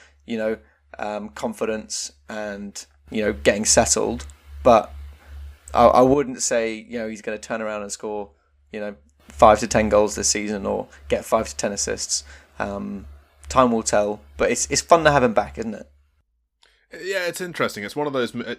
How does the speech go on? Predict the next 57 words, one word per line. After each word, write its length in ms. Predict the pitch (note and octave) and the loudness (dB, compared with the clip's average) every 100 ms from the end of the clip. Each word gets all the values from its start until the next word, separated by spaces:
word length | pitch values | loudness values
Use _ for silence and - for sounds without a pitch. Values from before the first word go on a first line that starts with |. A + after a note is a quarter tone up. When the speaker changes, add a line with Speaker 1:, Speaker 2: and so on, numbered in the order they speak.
| B2+ | -8
Speaker 2:
I 140 | - - | -6 -6
kind 420 | - D3+ D#3 C#3+ | -6 -8 -6 -4
of, 320 | B2+ A2+ - _ _ - | -4 -6 -12 _ _ -16
'cause 140 | C3+ | -14
Coutinho 400 | C3 D#3 D3+ B2 | -10 -6 -4 -4
for 120 | - | 0
a 40 | A#2 | 0
long 220 | A2+ A2 | 0 -2
time 280 | G#2+ A2 G2 | -2 -2 -2
has 100 | F#2+ | -4
been 140 | G#2 | -10
a 40 | F#2+ | -12
player 300 | - G2 F2+ | -6 -4 -4
who's, 140 | F#2 | -6
like, 160 | F#2+ F2+ | -8 -6
a 40 | |
little 200 | G2 G#2+ | -6 -4
bit 100 | G2 | -4
unsettled 380 | F#2 F#2 G2 F2+ | -6 -8 -10 -10
at 60 | F#2 | -8
Barcelona, 640 | F2+ - F#2 F#2 E2 D#2+ - - - | -6 -6 -4 -4 -6 -12 -16 -20 -12
and 160 | F#2+ F#2+ | -10 -4
every 460 | A2+ A2+ G2 G#2 F#2+ | 0 0 0 -4 -4
window 360 | F#2+ F#2+ F2 E2+ | -2 -4 -6 -8
there's 200 | F2 E2+ | -10 -12
been 220 | F#2 F2 | -14 -12
rumours 340 | F#2 F2 E2 | -12 -12 -12
linking 240 | F2+ F2 F2+ | -12 -12 -14
him 80 | E2 | -16
to 100 | F2 | -12
various 380 | E2+ E2+ E2+ | -8 -8 -8
clubs. 240 | - F2 E2+ | -10 -12 -10
It's 60 | |
been 140 | - F#2+ | -10 -10
linked 160 | F2 | -12
to 80 | F#2+ | -10
Arsenal 300 | F2+ F2 - F#2 | -6 -6 -10 -14
a 40 | |
few 160 | F#2 F2 | -14 -10
times, 280 | F2+ F2 - | -8 -8 -10
been 120 | F#2 | -14
linked 160 | F#2+ | -12
to 40 | - | -12
Spurs 280 | - F2+ F2 | -10 -8 -10
a 20 | |
few 80 | F2+ | -8
times. 380 | F#2+ F2 F2 - | -6 -6 -10 -12
Obviously, 440 | F#2+ F#2 - F#2 | -10 -10 -12 -12
the 80 | F2+ | -10
Liverpool 400 | F#2 F2 - F#2 | -10 -12 -12 -14
return 340 | E2+ F#2 F2 | -12 -10 -10
has 80 | F2 | -12
been 140 | F2+ F2+ | -14 -12
mentioned 320 | F2 - F2+ | -12 -14 -18
a 20 | |
few 220 | - F#2 | -14 -14
times, 360 | E2+ F2+ F2+ | -8 -8 -8